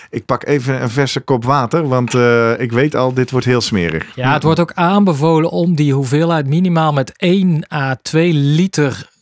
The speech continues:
Speaker 2: water in
Speaker 1: Wat?
Speaker 2: te nemen. Dus misschien is dit wat sterk spul, ja. Nee, maar het geeft
Speaker 1: We
Speaker 2: me
Speaker 1: gaan een
Speaker 2: aan.
Speaker 1: shotje bicarbonaat nemen.
Speaker 2: Je krijgt het, ja, het is,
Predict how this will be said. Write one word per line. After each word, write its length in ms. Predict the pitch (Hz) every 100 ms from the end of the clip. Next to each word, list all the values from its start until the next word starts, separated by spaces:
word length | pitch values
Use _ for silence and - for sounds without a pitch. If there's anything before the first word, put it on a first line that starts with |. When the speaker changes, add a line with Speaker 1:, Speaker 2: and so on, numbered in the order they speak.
| -
Speaker 2:
water 560 | 156 120 147 170 143 -
in 100 | 160
Speaker 1:
Wat? 140 | 147
Speaker 2:
te 120 | 131
nemen. 380 | 127 120 120 139
Dus 160 | 156 151
misschien 340 | 165 - 214
is 180 | 208 190
dit 160 | 226 170
wat 240 | 185 -
sterk 580 | - - 170 127 117 -
spul, 440 | - - 120 113 135
ja. 240 | 139 98 _ _ -
Nee, 140 | 151
maar 100 | 180
het 100 | -
geeft 120 | 240
Speaker 1:
We 60 | 202
Speaker 2:
me 60 | 180
Speaker 1:
gaan 100 | 165
een 60 |
Speaker 2:
aan. 160 | 180 208
Speaker 1:
shotje 360 | 240 226 202
bicarbonaat 680 | 156 165 143 120 107 107 98
nemen. 360 | 95 95 95 104
Speaker 2:
Je 160 | 175 196
krijgt 320 | 226 208 160
het, 280 | 151 - -
ja, 200 | 170 151
het 180 | 139 185
is, 440 | 160 - -